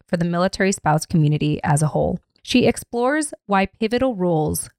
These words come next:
within the military spousal support organizations often go unpaid,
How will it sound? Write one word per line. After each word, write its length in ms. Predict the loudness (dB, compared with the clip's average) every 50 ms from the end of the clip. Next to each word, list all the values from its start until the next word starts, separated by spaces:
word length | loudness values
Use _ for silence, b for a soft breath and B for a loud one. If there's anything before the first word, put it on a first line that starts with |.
| _ _ -4
within 300 | -2 2 2 2 4 2
the 60 | 2
military 540 | 2 2 0 0 -2 -2 -2 0 0 0 0
spousal 480 | -2 0 0 2 2 2 2 0 0
support 400 | -2 -4 -8 -4 _ 0 0 0 0
organizations 920 | 0 0 2 2 2 2 2 0 0 0 0 0 0 0 0 -2 -4 b b b b b b b b b _
often 340 | 2 2 2 2 0 -2 0
go 200 | 0 0 0 0
unpaid, 600 | 0 -2 -4 -4 _ -2 0 0 0 0 -2 -6